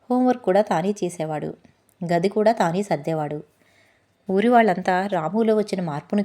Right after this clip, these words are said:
చూసి చాలా ఆనందంగా, హర్షం వ్యక్తం చేశారు. నెమలి కూడా సంతోషంతో రెక్కలు విప్పి డాన్స్ చేసింది.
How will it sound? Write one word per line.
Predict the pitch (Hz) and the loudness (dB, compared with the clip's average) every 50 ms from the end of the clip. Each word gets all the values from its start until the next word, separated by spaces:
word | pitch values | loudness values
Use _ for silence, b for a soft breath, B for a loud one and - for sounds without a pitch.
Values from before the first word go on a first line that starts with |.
| - | -2
చూసి | 165 160 - - 170 190 220 - _ _ _ - - 175 | -4 -8 -6 -8 -8 -8 -8 -12 _ _ _ -12 -8 -6
చాలా | 156 147 165 190 226 | -6 -4 -4 -2 -2
ఆనందంగా, | 214 185 160 160 170 180 175 170 165 160 165 185 220 233 b b b b b b - - | 0 -2 -2 -4 -4 -6 -4 -4 -4 -6 -6 -8 -8 -10 b b b b b b -4 -4
హర్షం | 170 165 - - 233 | -4 -4 0 0 0
వ్యక్తం | 240 196 - - - 175 165 - | 0 0 -2 -2 -6 -6 -4 -4
చేశారు. | 160 160 - 151 151 151 151 - _ _ _ _ _ _ _ _ _ _ _ _ _ _ _ _ _ _ _ _ - - | -8 -6 -6 -6 -6 -6 -10 -12 _ _ _ _ _ _ _ _ _ _ _ _ _ _ _ _ _ _ _ _ -14 -8
నెమలి | - 180 175 170 190 214 | -4 -4 -2 -2 -2 -2
కూడా | 233 - 185 165 165 185 | -2 0 0 2 2 2
సంతోషంతో | 220 - - 175 160 165 - 214 214 - 185 170 165 180 190 214 | 0 -2 -6 -8 -6 -4 -4 -6 -4 -4 -6 -6 -6 -4 -4 -2
రెక్కలు | 202 165 - - 190 196 | -4 -4 -4 -4 -4 -4
విప్పి | 202 185 165 170 - 190 | -2 -4 -6 -6 -6 -6
డాన్స్ | 202 196 156 151 175 - - - - 170 | -4 -2 -4 -4 -4 -8 -10 -10 -8 -8
చేసింది. | 165 165 - 147 143 147 - - | -8 -8 -10 -12 -10 -10 -12 -14